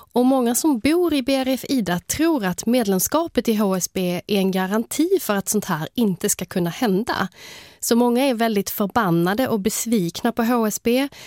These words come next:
eftersom de tycker att deras kontrollsystem inte har funkat. Anders Lago är förbundsordförande för H S B när B R F Ida kapas.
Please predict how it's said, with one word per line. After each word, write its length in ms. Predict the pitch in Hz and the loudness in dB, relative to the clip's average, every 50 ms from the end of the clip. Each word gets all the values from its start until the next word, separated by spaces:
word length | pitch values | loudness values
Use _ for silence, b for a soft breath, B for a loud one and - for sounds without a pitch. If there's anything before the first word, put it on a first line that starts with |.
| B B B | B B B
eftersom 380 | - 226 - - 220 - 233 220 | -6 -4 -2 0 0 2 2 2
de 140 | 214 214 | 2 2
tycker 280 | 208 - 269 - - 208 | 2 0 0 0 -2 -2
att 180 | 190 185 180 - | -2 -2 0 0
deras 260 | 220 202 190 - - | 0 0 2 0 -2
kontrollsystem 1080 | - - 196 190 180 - - 285 269 214 175 - - 175 - - - 262 233 185 180 - | 0 0 0 0 0 0 0 0 0 0 0 0 -2 -2 -2 -2 0 0 2 2 0 0
inte 300 | - 214 208 196 - 190 | 0 0 0 0 0 -2
har 80 | - - | -2 -2
funkat. 800 | - - 180 175 175 - - - - - - - - - B B B B B B B B B - | -2 -2 -2 -2 -2 -2 -4 -6 -6 -6 -8 -8 -8 -8 B B B B B B B B B 0
Anders 300 | 220 226 240 262 247 240 | 0 2 2 2 2 2
Lago 460 | 247 262 285 302 302 294 247 247 226 | 2 2 2 2 0 0 2 2 2
är 180 | 202 185 180 170 | 2 2 0 0
förbundsordförande 920 | - 196 185 196 240 233 208 - 202 190 - 277 285 302 294 277 247 240 | -2 -2 0 0 0 0 0 0 -2 -2 0 0 0 2 2 0 0 0
för 100 | - 226 | 0 0
H 200 | 220 220 185 175 | 0 2 0 0
S 160 | 160 - - | -2 -4 -2
B 260 | 180 170 165 160 160 - | -2 0 0 -2 -2 -2
när 180 | 180 185 180 | 0 0 0
B 160 | 160 - 185 180 | 2 0 0 0
R 80 | 175 | 0
F 140 | 180 170 - | 0 -2 -2
Ida 260 | 226 220 180 160 151 | -2 -2 -2 -4 -4
kapas. 720 | - - 214 202 180 - 160 - 165 - - - - - | -2 0 0 0 0 -2 -4 -4 -2 -2 -2 -2 -2 -4